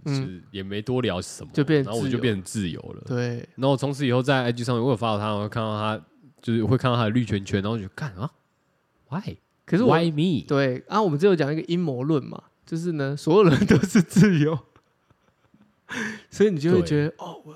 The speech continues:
Speaker 1: 我跟你很 close，哦，我是你的，我在你的 zone 里面，哦，我很开心，哎，我应该多关心你嘛，哎，我是不是要释出我的援手？
Speaker 2: 感情勒，<laughs> 变相情勒，
Speaker 1: 对啊，
Speaker 2: 抓到了，
Speaker 1: 哎，
Speaker 2: 哼。
Speaker 1: 教大家这招哦。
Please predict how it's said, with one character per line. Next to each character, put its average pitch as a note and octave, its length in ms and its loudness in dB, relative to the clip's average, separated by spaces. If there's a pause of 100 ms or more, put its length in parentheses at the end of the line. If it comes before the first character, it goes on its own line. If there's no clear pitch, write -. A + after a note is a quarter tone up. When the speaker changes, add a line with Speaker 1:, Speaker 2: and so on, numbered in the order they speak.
(160)
Speaker 1:
我 - 100 -16
跟 E3 100 -4
你 D#3 80 0
很 C#3 140 0
close， - 560 -8 (720)
哦， C3+ 260 -12
我 C3 160 -8
是 D#3+ 140 -8
你 D3 140 -6
的， C3+ 120 -14 (100)
我 C#3 120 0
在 F3 120 0
你 D3+ 80 -2
的 C3+ 80 2
zone C3 420 2
里 - 120 -14
面， - 180 -10 (1200)
哦， B2+ 180 -10
我 C3+ 80 -4
很 C#3 80 -2
开 A#2 220 -8
心， - 260 -14 (380)
哎， D3+ 200 -6
我 C3+ 140 -2
应 D#3+ 60 -2
该 E3+ 100 -2
多 D3+ 180 -2
关 C#3+ 200 -2
心 C#3+ 180 -10
你 D#3 100 -14
嘛， E3 120 -14 (400)
哎， F3 260 -6
我 C#3+ 140 -18
是 - 80 -18
不 E3+ 80 -6
是 E3+ 40 -2
要 E3+ 120 -4
释 - 260 -8
出 D3 140 -2
我 C3+ 60 0
的 C3 60 -6
援 E3+ 240 -8
手？ E3+ 220 -14 (180)
Speaker 2:
感 - 220 -20
情 F2 340 -16
勒， F2 240 -6 (460)
<laughs> - 420 -18
变 A#2+ 200 0
相 G#2 240 -2
情 D#2+ 280 -12
勒， E2+ 80 -10
Speaker 1:
对 E2+ 120 -4
啊， D#2+ 100 -10
Speaker 2:
抓 C3+ 180 -4
到 F2+ 140 -4
了， E2+ 120 -12
Speaker 1:
哎， F2+ 40 -16
Speaker 2:
哼。 F#2 160 -10
Speaker 1:
教 C3+ 140 0
大 C#3 160 0
家 C3+ 160 -2
这 C3+ 160 -4
招 B2 160 -6
哦。 C3 200 -8